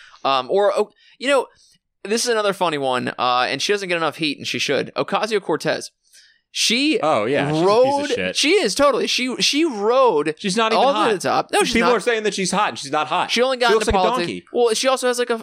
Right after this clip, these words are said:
Speaker 1: uh, like, a, a very white presenting Jewish boyfriend, and she talks all this
Speaker 2: Ugh,
Speaker 1: shit on white
Speaker 2: ew.
Speaker 1: males, and it's like, what do you really think is hot, lady? Come on, you know. And so, but the thing is that she, she rode the, the coattails of the whole, you know,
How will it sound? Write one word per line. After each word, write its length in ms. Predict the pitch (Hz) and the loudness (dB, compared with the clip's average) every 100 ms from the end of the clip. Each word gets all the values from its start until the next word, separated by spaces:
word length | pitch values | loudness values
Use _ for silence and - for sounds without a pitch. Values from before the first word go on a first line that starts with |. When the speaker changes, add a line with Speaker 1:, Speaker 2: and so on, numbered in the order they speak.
| - | -2
Speaker 1:
uh, 200 | 208 208 | 0 2
like, 140 | 208 196 | 0 0
a, 260 | 190 156 | 0 0
a 40 | 180 | 0
very 200 | 214 196 | 0 0
white 360 | 139 170 190 | 0 -2 -2
presenting 340 | 196 190 190 170 | -6 -6 -6 -4
Jewish 300 | 185 185 - | -2 -2 -2
boyfriend, 500 | 196 208 180 123 120 | -4 -2 -2 -2 -2
and 140 | 139 | -4
she 100 | 156 | -2
talks 260 | 180 180 175 | -2 -2 0
all 60 | |
this 120 | 165 | -2
Speaker 2:
Ugh, 60 | 87 | 0
Speaker 1:
shit 100 | 190 | 0
on 160 | 190 139 | 0 0
white 220 | 165 175 | 0 0
Speaker 2:
ew. 40 | |
Speaker 1:
males, 320 | 160 185 170 139 | 0 2 2 0
and 80 | |
it's 140 | 143 175 | -2 0
like, 160 | 156 | 0
what 100 | 170 | 0
do 80 | 226 | -2
you 80 | 190 | -2
really 180 | 180 156 | 0 0
think 200 | 156 131 | -2 -4
is 80 | - | -2
hot, 180 | - | -2
lady? 220 | 87 98 - | -2 -4 -4
Come 160 | 139 | -6
on, 100 | 120 - - - - | -6 -10 -14 -14 -4
you 80 | 170 | 0
know. 160 | 160 165 | 0 2
And 140 | 190 | 2
so, 240 | 202 196 | 2 2
but 100 | 180 | 0
the 80 | 196 | -6
thing 220 | 196 226 | -4 -2
is 80 | 214 | -2
that 180 | 202 190 | -2 -2
she, 360 | - 208 190 - | 0 -2 -2 -2
she 180 | 196 | -2
rode 340 | 185 190 233 226 | 0 0 0 0
the, 240 | 185 170 | -2 -2
the 120 | - 170 | -4 -2
coattails 640 | 196 202 175 151 151 151 | 0 0 0 0 0 -2
of 80 | 131 | -2
the 80 | 139 | 0
whole, 400 | 151 143 139 107 | 2 2 0 0
you 80 | |
know, 280 | 131 120 120 | 0 0 0